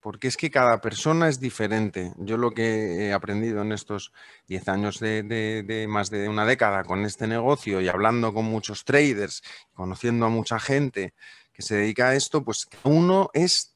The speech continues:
totalmente diferente. Y lo que me puede funcionar a mí, a vosotros no. O lo que yo pueda ser bueno, otro es bueno en otra cosa. Hay gente que es muy buena con números, gente que es muy buena, mm, con el, los, visualmente,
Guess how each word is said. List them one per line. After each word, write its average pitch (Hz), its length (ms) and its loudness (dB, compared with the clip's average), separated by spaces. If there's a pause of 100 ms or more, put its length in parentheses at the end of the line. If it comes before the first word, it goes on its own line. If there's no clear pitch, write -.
totalmente 131 640 2
diferente. 95 640 -6 (340)
Y 110 60 -8
lo 110 120 4
que 110 60 0
me 104 140 0
puede 123 200 2
funcionar 127 580 0
a 127 80 6
mí, 185 360 2 (240)
a 101 180 0
vosotros 98 520 -6
no. 95 200 -2 (300)
O 104 140 2
lo 104 140 4
que 110 120 0
yo 117 140 4
pueda 131 200 6
ser 127 220 0
bueno, 180 480 4
otro 127 420 4
es 113 420 -4
bueno 127 260 2
en 113 80 2
otra 104 220 -4
cosa. - 460 -4
Hay 98 120 -12
gente 107 340 -6
que 104 80 -4
es 95 80 -6
muy 98 120 -6
buena 92 220 -2
con 101 180 -2
números, 170 560 0 (420)
gente 98 340 -6
que 98 80 -4
es 90 80 -4
muy 98 200 -2
buena, 92 880 0
mm, 80 320 -10
con 92 240 -8
el, 90 300 -6
los, 90 260 -8
visualmente, 160 1200 2